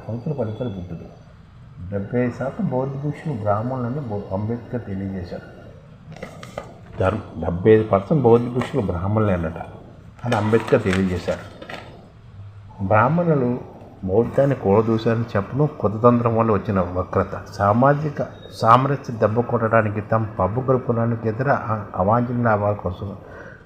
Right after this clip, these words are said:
గత కొన్ని దశాబ్దాలుగా బుద్ధుడు, బౌద్ధం గురించి కొందరు విద్వేషవాదులు వక్రత అసత్యాలు చెబుతున్నారు. సామాన్య సేవ ఒకటో శతాబ్దం నుండి నాలుగో శతాబ్దం వరకు బౌద్ధం భారతదేశం రాజమతంగా మాత్రమే ఉంది. బయట నుంచి వచ్చిన కుషాలను మొదటగా బౌద్ధాన్ని రాజమతంగా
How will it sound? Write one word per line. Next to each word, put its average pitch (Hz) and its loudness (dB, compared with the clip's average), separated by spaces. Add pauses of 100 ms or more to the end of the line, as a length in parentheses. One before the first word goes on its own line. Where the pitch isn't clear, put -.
(160)
గత - 0
కొన్ని 123 2
దశాబ్దాలుగా 135 4
బుద్ధుడు, 110 2
బౌద్ధం 113 6
గురించి 120 2
కొందరు 110 -2
విద్వేషవాదులు 123 0
వక్రత 139 -2
అసత్యాలు 123 -4
చెబుతున్నారు. 92 -4 (800)
సామాన్య 135 4
సేవ 143 0
ఒకటో 110 2
శతాబ్దం 113 0
నుండి 120 2
నాలుగో 107 2
శతాబ్దం 110 0
వరకు 98 0
బౌద్ధం 123 2
భారతదేశం 113 2
రాజమతంగా 113 2
మాత్రమే 120 0
ఉంది. 90 -2 (640)
బయట 110 6 (100)
నుంచి 160 6
వచ్చిన 147 2
కుషాలను 139 2
మొదటగా 117 2
బౌద్ధాన్ని 110 2
రాజమతంగా 107 0